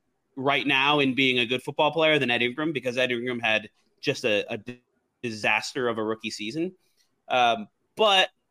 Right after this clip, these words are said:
again, it's the last year of the contract versus having a guy who we just drafted in the second round last year, who's under contract for three more years. So that'll be really fascinating to me if they bring in, if they do sign Risner, which I don't think is a sure thing, but you're right. The,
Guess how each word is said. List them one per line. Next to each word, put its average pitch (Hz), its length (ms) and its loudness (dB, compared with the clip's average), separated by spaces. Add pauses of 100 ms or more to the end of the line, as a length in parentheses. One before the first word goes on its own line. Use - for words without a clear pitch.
(180)
again, 175 400 2
it's 135 160 -4
the 147 120 0
last 143 300 0
year 156 180 0
of 143 80 0
the 143 60 -6
contract 156 760 0
versus 135 380 -4
having 131 300 -2
a 127 60 -2
guy 123 360 2 (440)
who 120 120 -2
we 113 140 -2
just 143 280 -2
drafted 147 280 0
in 139 40 -2
the 135 60 -4
second 139 260 -2
round 123 200 -2
last 147 260 -2
year, 127 100 -2
who's 131 160 -2
under 123 180 -2
contract 120 420 -4
for 117 100 -10
three 139 260 -6
more 156 220 0
years. 98 460 -4 (420)
So 131 500 0 (400)
that'll 170 240 2
be 180 120 6
really 165 240 4
fascinating 160 460 0
to 170 80 -6
me 165 100 2
if 151 100 0
they 127 120 2
bring 143 340 0
in, 143 240 2
if 113 100 -4
they 120 100 2
do 131 200 -2
sign 143 340 0
Risner, 156 420 0
which - 180 -8 (260)
I 208 60 -2
don't 208 100 2
think 202 140 4
is 175 80 2
a 170 60 2
sure 180 220 0
thing, 170 300 2
but 139 120 2
you're 147 140 4
right. 147 220 2
The, 135 180 2